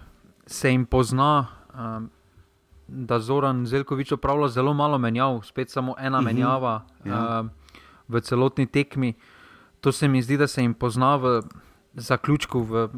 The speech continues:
Speaker 1: samem ritmu, da več niso najbolj sveži, eh, in, eh, in morda je to manjko, da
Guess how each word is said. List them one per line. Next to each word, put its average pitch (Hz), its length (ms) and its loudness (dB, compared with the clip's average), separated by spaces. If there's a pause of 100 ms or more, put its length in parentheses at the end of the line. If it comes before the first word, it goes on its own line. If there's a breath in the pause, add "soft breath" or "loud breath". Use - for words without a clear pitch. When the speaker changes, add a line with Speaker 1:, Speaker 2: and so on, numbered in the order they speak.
(160)
Speaker 1:
samem 135 400 2
ritmu, 135 400 0
da 113 160 2
več 117 260 -2
niso 147 220 -2
najbolj 139 240 2
sveži, 135 400 2
eh, 120 640 -8
in, 120 300 -4
eh, 117 220 0 (400 loud breath)
in 120 140 -4
morda 120 220 4
je 139 80 4
to 147 140 2
manjko, 135 480 2
da 110 440 2